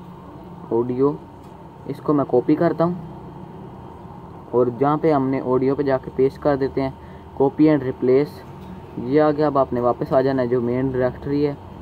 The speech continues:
इधर से इसको भी मैं copy करता हूँ ए वन, इसकी भी मैं आपको link नीचे डिस्क्रिप्शन में, अ, sorry, लिंक नहीं, इसका code डिस्क्रिप्शन में दे दूँगा।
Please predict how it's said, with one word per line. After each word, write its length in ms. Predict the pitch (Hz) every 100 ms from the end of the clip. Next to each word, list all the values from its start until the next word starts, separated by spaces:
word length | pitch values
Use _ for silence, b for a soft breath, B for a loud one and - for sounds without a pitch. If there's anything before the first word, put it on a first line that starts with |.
| -
इधर 180 | 127 143
से 140 | 151 151
इसको 240 | 151 170
भी 80 | 165
मैं 80 | 151
copy 280 | 139 131 143
करता 260 | 143 139
हूँ 120 | 135
ए 120 | 127 135
वन, 200 | 139 135
इसकी 260 | 139 -
भी 80 | 151
मैं 800 | 156 143 131 117 110 - - -
आपको 220 | - 135 143
link 200 | 139 139
नीचे 260 | 131 139
डिस्क्रिप्शन 520 | 127 120 - 135 - -
में, 140 | 151
अ, 560 | 127 113 110 110 113 -
sorry, 220 | 127 131
लिंक 240 | 131 143
नहीं, 120 | 143 143
इसका 160 | -
code 320 | 139 139 147 139
डिस्क्रिप्शन 480 | 123 - 135 -
में 140 | 147 135
दे 140 | 120
दूँगा। 220 | 120 127